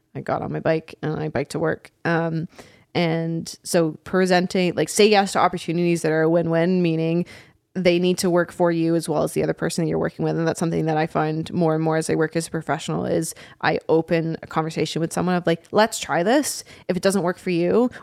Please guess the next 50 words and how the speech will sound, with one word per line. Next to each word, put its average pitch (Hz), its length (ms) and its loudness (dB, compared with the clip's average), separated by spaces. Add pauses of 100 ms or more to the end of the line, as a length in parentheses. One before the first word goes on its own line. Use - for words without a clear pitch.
or - 80 0
doesn't 175 220 2
work 156 160 -2
for 170 100 -4
me, 165 220 0
that's - 320 0
not 165 180 0
a - 40 -4
successful 156 420 -4
relationship - 480 -6
going 151 220 -2
forward, - 340 -4
'cause 160 160 -6
one 165 100 2
of 160 100 0
us 160 120 0
is 160 140 -6
going 160 180 -2
to 151 100 -8
resent 160 300 -4
that." 156 140 0
And 151 100 -2
that 165 180 -2
goes, 170 340 4 (360)
I've, 160 320 -2 (140)
I've 170 220 2
taken 175 360 0
that 165 300 -2
kind 175 180 -2
of 156 80 -2
lesson 160 360 0
more 165 360 0
and 170 80 0
more 165 200 0
into 165 380 0
all 170 220 4
of 160 100 0
the 160 100 2
relationships 160 640 -2
that 160 100 0
I 156 40 0
have, 175 400 2
that 160 220 2 (320)
I'm 175 420 2
very 160 360 2
okay 156 300 -4
if 151 120 -8
you - 80 -6
say - 220 -6
no. 156 220 -6